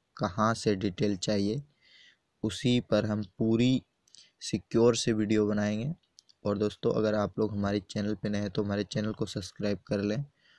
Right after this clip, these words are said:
और बेल आइकन को प्रेस कर दें ताकि अगली नोटिफिकेशन आप लोगों को मिलती रहे। और इसी प्रकार से अर्निंग से रिलेटेड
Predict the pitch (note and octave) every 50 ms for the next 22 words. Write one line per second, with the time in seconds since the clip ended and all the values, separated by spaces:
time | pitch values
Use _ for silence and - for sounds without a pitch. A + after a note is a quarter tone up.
0 | _ _ _ - G#2+ G2+ F#2+ G#2 G#2 G#2+ A2+ B2+ C3 C3 B2+ C3+ B2 - - G#2
1 | G#2+ - - - G#2+ G#2 A2 A2+ - - G#2+ G2+ - - G#2+ G#2 G#2 G#2 G#2+ G#2+
2 | G#2+ G#2+ G#2 F#2 G#2 G#2 F#2+ G#2 F#2+ G#2+ G2 F2+ - A#2 A2 A2 G#2 F#2+ - A2+
3 | G#2 G2 G2+ F#2 - G#2 G2+ G2+ G2+ G2 G2 - A2+ G#2+ G#2 G2+ A2+ D3 C#3+ _
4 | _ _ - - - - - _ _ _ - G#2 G2+ - - - G2 - - -
5 | - A2+ G2+ - G#2 G#2 G2 - - - A2+ A2+ - - A2 A2 G#2 G2+ G#2 A2
6 | A2+ A2+ - - A2 G2 G2+ G2+ G2+ G2+ G2 F#2 - A2 A2+ A2+